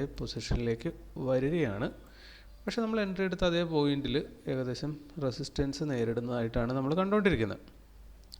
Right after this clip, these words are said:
ഇനിയിപ്പോൾ നമ്മുടെ ടാർഗറ്റ് വരുന്നത് one is to two ആണ് ഈ നമ്മൾ അടയാളപ്പെടുത്തി വെച്ചേക്കുന്നത്. അവിടെ നമ്മൾ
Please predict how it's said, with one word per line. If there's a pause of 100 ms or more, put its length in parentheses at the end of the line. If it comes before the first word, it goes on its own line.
(140)
ഇനിയിപ്പോൾ
നമ്മുടെ
ടാർഗറ്റ്
വരുന്നത് (1080)
one
is
to (180)
two (140)
ആണ് (300)
ഈ (600)
നമ്മൾ (260)
അടയാളപ്പെടുത്തി
വെച്ചേക്കുന്നത്. (160)
അവിടെ
നമ്മൾ